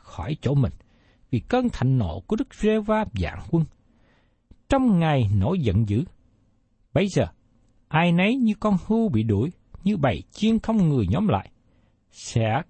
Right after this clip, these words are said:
trở lại cùng dân mình, sẽ trốn từ xứ mình. Kẻ nào người ta gặp được sẽ bị đâm, kẻ nào bị bắt sẽ ngã dưới lưỡi gươm. Con trẻ họ sẽ bị dập chết,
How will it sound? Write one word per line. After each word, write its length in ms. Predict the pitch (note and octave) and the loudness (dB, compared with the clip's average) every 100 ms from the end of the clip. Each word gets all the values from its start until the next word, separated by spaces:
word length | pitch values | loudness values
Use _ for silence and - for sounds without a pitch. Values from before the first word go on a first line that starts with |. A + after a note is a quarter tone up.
| _ _ _ _ | _ _ _ _
trở 180 | - A2 | 0 0
lại 480 | F3+ G2 D2+ F#2+ - - - | 0 -2 -4 -8 -12 -18 -12
cùng 240 | - D3+ A#2 | -2 0 0
dân 200 | C#3+ A3 | 0 2
mình, 120 | E3 F#2+ - _ _ _ _ | 2 0 -6 _ _ _ _
sẽ 360 | - - G2+ A2+ - | -16 -6 -4 -4 -4
trốn 200 | - G#3 E4 - | 0 0 0 -2
từ 160 | C#3+ | -2
xứ 220 | G#2 - C4+ | -2 -2 0
mình. 160 | F3 G#2+ _ _ _ _ _ _ - | 2 0 _ _ _ _ _ _ -2
Kẻ 160 | C3+ | 0
nào 260 | G3 E3 D3 | 2 2 2
người 220 | C3+ C3+ | 2 0
ta 220 | - A3+ C3 | -2 -2 0
gặp 160 | B2+ - | -4 -4
được 320 | B2 A2 A2 - | -2 0 -2 -8
sẽ 200 | - F3 | -6 -2
bị 220 | G2+ D#2+ | -2 -2
đâm, 200 | D#3 E3+ - _ _ _ _ | 0 -2 -4 _ _ _ _
kẻ 140 | C#3+ | -2
nào 260 | F3 D#3+ F#2 | 2 2 0
bị 180 | E2+ F#2+ | -4 -4
bắt 220 | E3 A3 | -4 -4
sẽ 320 | - - - D#3 | -8 -10 -4 0
ngã 280 | E2+ D#2 C#3 | 0 -2 -2
dưới 180 | D#3 A3 C#4 | 0 0 0
lưỡi 220 | F2+ D#2 | -2 -2
gươm. 280 | D3 F3 F3 - _ _ _ _ _ _ | 0 0 -2 -8 _ _ _ _ _ _
Con 240 | - A3 G#3 - | 0 0 0 -4
trẻ 320 | - F#2 A#2 F#3 - _ | -4 -2 -2 -4 -12 _
họ 500 | - - - F#2 E2 G2+ | -20 -10 -2 -2 -2 -4
sẽ 160 | E3+ | -4
bị 280 | D3+ E2+ F2 | -2 -2 -2
dập 280 | A2+ F#2 - - - | -2 -4 -6 -8 -2
chết, 180 | B3+ | -2